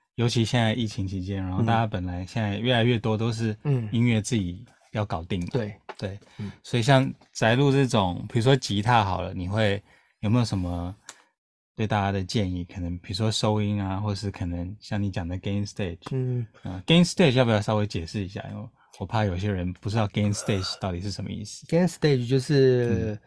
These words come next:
Speaker 2: 它，它可以其实就是前面有点像是说你的那个音，呃，音乐最小声的段落到后面最大声的这个段落，这个地方你要保留的余，余余的空间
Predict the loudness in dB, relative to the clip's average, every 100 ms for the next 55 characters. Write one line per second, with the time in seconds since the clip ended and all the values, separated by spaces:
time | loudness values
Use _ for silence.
0 | _ _ 4 6 4 4 4 6 4 4
1 | 0 0 2 2 4 4 4 0 _ -14
2 | 0 4 6 6 6 2 2 2 2 4
3 | 4 2 -2 -2 -2 -2 -2 -4 -4 -8
4 | -12 _ _ _ _ _ _ _ _ _
5 | _ _ _ _ -14 0 2 2 0 0
6 | 4 6 6 6 4 4 0 0 -2 -2
7 | -4 -6 0 0 2 -2 -4 0 0 0
8 | -6 -16 -20 -4 2 4 4 4 4 4
9 | 2 -2 -2 -6 -6 -4 -4 -4 -8 -12
10 | _ 2 4 4 4 2 2 0 0 -2
11 | -2 -6 -6 -6 -10 -14 -20 -8 -4 -2
12 | 4 4 6 4 4 4 6 4 4 4
13 | 4